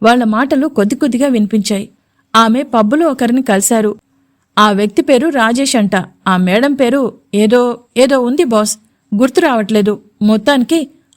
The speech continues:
ఆవిడ ఏదో సాఫ్ట్‌వేర్ కంపెనీలో జాబ్ చేస్తోంది," అని అన్నాడు సంతానం. వెంటనే మరో షాక్ తగిలిన విజయ్, "ఏంటి, దీపానా?" అని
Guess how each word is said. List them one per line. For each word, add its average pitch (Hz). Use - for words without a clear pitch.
ఆవిడ 226
ఏదో 226
సాఫ్ట్‌వేర్ 294
కంపెనీలో 233
జాబ్ 226
చేస్తోంది," 208
అని 214
అన్నాడు 190
సంతానం. 196
వెంటనే 285
మరో 208
షాక్ 330
తగిలిన 226
విజయ్, 196
"ఏంటి, 311
దీపానా?" 277
అని 233